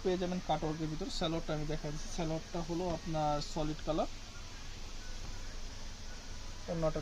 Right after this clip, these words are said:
দেখা দিচ্ছি। আর এই প্রত্যেকটা ড্রেসই আমরা ছবি তুলে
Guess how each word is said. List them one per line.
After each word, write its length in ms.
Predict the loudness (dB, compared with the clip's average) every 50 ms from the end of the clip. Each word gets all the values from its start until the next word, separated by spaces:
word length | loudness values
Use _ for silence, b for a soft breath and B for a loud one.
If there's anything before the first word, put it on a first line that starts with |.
| 0
দেখা 160 | 0 0 0 -2 -2
দিচ্ছি। 260 | -2 -2 -2 -2 -2 -4 -4 -4 -4 -4 -4 -4 -4 -4 -4 -4 -4 0 6 8 12
আর 140 | 12 12 12 12 12
এই 60 | 8 4 2
প্রত্যেকটা 340 | 2 0 2 2 2 4 4 4 6
ড্রেসই 380 | 6 4 4 4 2 0 0 0 2 6 6 6
আমরা 140 | 8 8 8 8
ছবি 160 | 6 4 4 4
তুলে 160 | 4 6 6